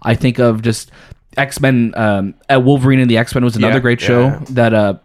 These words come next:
Speaker 1: g-, again, they got canceled 'cause they were different networks and things like that. We've had a lot of great animated shows that, because they're owned by other studios,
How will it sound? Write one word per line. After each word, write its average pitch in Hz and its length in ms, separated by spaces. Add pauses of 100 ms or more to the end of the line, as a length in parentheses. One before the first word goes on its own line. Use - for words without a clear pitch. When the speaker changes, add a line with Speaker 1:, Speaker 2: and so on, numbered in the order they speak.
(360)
Speaker 1:
g-, 127 80
again, 123 280
they 107 100
got 113 220
canceled 131 560
'cause 107 160
they 107 60
were 104 60
different 107 300
networks 147 400
and 127 100
things 131 160
like 123 160
that. 117 280 (320)
We've 143 120
had 190 140
a 160 40
lot 135 220
of 131 160
great 123 300
animated 131 480
shows 110 320
that, 107 300 (340)
because 160 300
they're 170 320
owned 147 240
by 135 120
other 123 180
studios, 120 840